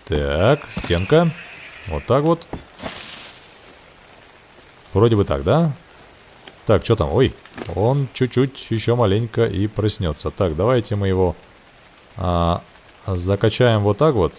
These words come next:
Remote use item. Так, пускай он покушает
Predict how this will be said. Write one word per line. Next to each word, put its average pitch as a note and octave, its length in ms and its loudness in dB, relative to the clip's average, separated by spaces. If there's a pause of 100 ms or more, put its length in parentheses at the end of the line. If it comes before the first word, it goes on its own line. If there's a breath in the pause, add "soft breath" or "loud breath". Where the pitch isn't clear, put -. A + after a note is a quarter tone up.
(400)
Remote G2+ 500 0
use F2+ 400 -2
item. B2 420 2 (1040)
Так, E2+ 220 -2
пускай G#2 300 2
он F2+ 260 4 (120)
покушает A#2 600 2